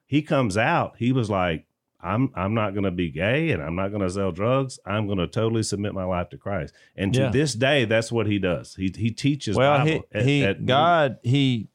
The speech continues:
Speaker 2: he, ha-, uh, it was an awesome,
Speaker 1: Oh, so
Speaker 2: uh,
Speaker 1: good.
Speaker 2: whatever you wanna call it, testimony.
Speaker 1: Yeah.
Speaker 2: So he's, he finds his relationship with God, or God finds him, however you wanna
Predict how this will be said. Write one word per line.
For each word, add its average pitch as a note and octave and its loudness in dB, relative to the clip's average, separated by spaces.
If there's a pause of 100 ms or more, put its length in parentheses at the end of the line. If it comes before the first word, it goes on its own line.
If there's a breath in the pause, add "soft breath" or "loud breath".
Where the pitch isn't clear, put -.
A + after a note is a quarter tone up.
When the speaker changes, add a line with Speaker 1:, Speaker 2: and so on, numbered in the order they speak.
Speaker 2:
he, B2 0
ha-, F#2 -4 (840)
uh, A2+ 2
it A#2 2
was G#2 -2
an F2 -2 (140)
awesome, G2+ -2 (120)
Speaker 1:
Oh, B2 2
so F#2+ -2 (180)
Speaker 2:
uh, - -2
Speaker 1:
good. E2+ 0
Speaker 2:
whatever A2 0
you G2+ 2
wanna F2 0
call G2 0
it, - -14
testimony. F#2 -2
Speaker 1:
Yeah. D#2 0 (560 soft breath)
Speaker 2:
So C3+ 2
he's, C3+ 2 (960)
he A#2 -2
finds D3+ 0
his B2+ 0
relationship A#2+ -2
with F#2 -8
God, G2+ 2
or F#2+ 0
God G#2 0
finds G2 0
him, F#2+ 0
however F#2+ 0
you F#2 -2
wanna F2 -4